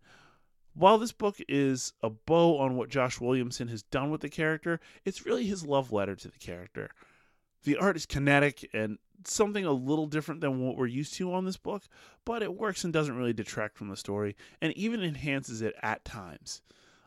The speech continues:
I love this ending for Barry, and I can't wait to see how the title changes under a new creative team. Finally here, we have Justice League Dark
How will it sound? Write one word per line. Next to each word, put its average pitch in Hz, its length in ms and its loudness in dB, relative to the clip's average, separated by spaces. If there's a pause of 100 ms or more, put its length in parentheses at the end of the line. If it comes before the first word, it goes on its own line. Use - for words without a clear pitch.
(140)
I 156 80 6
love 180 260 6
this 180 160 -2
ending 151 300 -2
for 131 100 -8
Barry, 113 380 2
and 107 100 -2
I 98 60 -8
can't 160 300 -2
wait 143 160 0
to 120 40 -10
see 117 220 -4
how 104 120 -2
the 104 80 -4
title 101 360 -2
changes 101 440 -6 (380)
under 113 220 2
a - 20 0
new 104 140 -2
creative 92 440 -4
team. - 300 -14 (240)
Finally 214 480 6
here, 117 220 4
we 127 160 2
have 98 240 0
Justice 185 460 6
League 107 200 -2
Dark 104 400 0